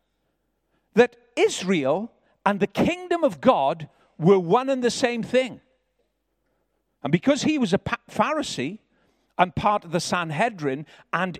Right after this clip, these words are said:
Israel's teacher, he assumed that he had automatic entry into the kingdom of God. But Jesus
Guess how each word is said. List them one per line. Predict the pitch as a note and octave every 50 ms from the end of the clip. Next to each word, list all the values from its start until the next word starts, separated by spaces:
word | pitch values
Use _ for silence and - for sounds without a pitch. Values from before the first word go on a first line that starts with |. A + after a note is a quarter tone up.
| -
Israel's | - B3+ B3 G3 D#3 F3 G3 A3+ G#3+ F#3+ F#3 D#3+ - - -
teacher, | - - D#4 F4+ - - - - - - - A#3+ C4 G#3 - _ _ _ _ _ _ _ _ _ _ _ _
he | - - A3+ E4+ G4
assumed | E4+ - - - - - B2+ A#2+ A2 A2+ D3+ F#3+ G3 F#3+ - _ _ _ _ _ -
that | D#3 A#3 - -
he | - - - D4 E4+ F4+ F4
had | - - - A#3+ A#3 A3 A3 A3 E3+ - - - _ -
automatic | - B3 C#4 C#4+ - - D#4 C#4+ C4+ A#3 A3+ A#3 - - A#3+ A3+ _ - -
entry | G#3+ A3 A3+ G#3+ - - - - A#2+ B2+ C#3 C3+ - _ _ _ -
into | - A3+ A3+ A3+ - - - D3+ C3+ C#3 C#3+ C3+ _ _ _ -
the | - C#3
kingdom | - - - - A#3 A#3 A3+ A3 G#3 A3 A3 G#3 G3 - _ _ _ _ _ _ _ _ _ _ _ -
of | F3 E3 -
God. | - G3+ G#3+ G3 D#3+ - - _ - - _ _ _ _ _ _ _ _ _ _ _ _ _ _ _ _ _ _ _ _ _ _ _ _ _ _ _ _ _ -
But | - A#2+
Jesus | - - G3 C4 C#4 B3+ - - G#2 F#2 - - - - _